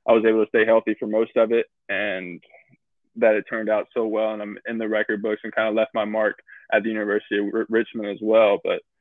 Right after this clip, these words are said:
in terms of it meaning, like, a lot, I, I don't think it means a lot because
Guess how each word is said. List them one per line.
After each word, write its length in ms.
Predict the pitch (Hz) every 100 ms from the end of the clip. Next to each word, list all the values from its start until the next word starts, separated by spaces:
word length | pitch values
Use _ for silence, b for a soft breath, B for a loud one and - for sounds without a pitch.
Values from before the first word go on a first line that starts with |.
| _ _ -
in 100 | 120
terms 280 | 135 127
of 80 | 117
it 100 | 113
meaning, 460 | 107 113 113 110 110
like, 180 | 107 104
a 80 |
lot, 300 | 110 110 110
I, 60 | -
I 180 | 104 117
don't 160 | 120 110
think 160 | 113
it 80 | 107
means 220 | 107 107
a 40 | 107
lot 240 | 104 101 -
because 400 | 107 110 101